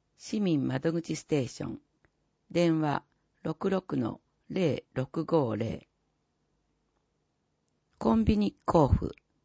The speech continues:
住民票の写し。印鑑登録証明書。二十八日土曜通常通り。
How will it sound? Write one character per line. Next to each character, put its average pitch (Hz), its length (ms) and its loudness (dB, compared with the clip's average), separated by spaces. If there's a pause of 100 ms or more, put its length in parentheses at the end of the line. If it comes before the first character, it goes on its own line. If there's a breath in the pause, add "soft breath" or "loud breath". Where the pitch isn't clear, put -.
(480)
住 202 280 6
民 196 220 2
票 175 300 4
の 160 260 4
写 156 260 0
し。 - 300 -4 (1000)
印 190 200 2
鑑 170 280 4 (100)
登 196 220 6
録 - 240 -2
証 165 300 4
明 151 220 4
書。 123 280 0 (1500)
二 160 200 2
十 151 180 4
八 135 320 -2
日 - 500 -2
土 139 180 4
曜 143 400 4
通 151 280 0
常 135 260 2
通 127 240 0
り。 - 220 -10